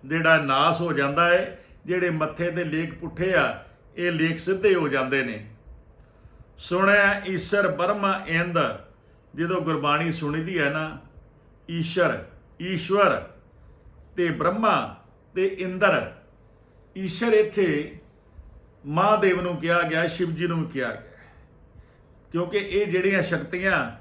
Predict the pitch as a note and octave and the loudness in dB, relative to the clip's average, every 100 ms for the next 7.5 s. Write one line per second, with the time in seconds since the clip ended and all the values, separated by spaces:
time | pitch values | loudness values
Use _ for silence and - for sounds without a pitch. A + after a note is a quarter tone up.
0 | - - _ _ C3+ G3 G3+ G3+ F#3 E3 | -20 -20 _ _ -6 -4 -2 0 0 0
1 | E3+ F#3 F#3 F#3 F3+ F3 F3+ D#3 D#3 - | -2 -2 0 0 -2 -4 -4 -4 -4 -2
2 | E3 F3+ F3+ E3+ E3+ D#3+ D#3+ F3+ F3 F3+ | -4 0 -2 -2 -4 -4 -2 -2 0 0
3 | F3+ - - - - C#3 E3+ E3+ E3 E3 | -2 -6 -16 -20 -20 -6 -2 0 2 2
4 | F3 F3 F3 E3+ F3+ F3+ F3+ E3+ D#3+ D#3+ | 2 -2 -2 -4 -4 -4 -2 -2 -2 -2
5 | D#3 D#3 D3+ D3 C#3 D#3+ D3+ D#3+ E3 F3+ | 2 2 0 -6 -4 -2 0 0 2 2
6 | D#3+ D#3+ D3+ D3 C#3+ C#3 C#3 C#3 C3 A2+ | 0 0 0 0 -2 -2 -2 -2 -4 0
7 | C3+ B2 B2+ A2+ - | 0 0 -2 -2 -6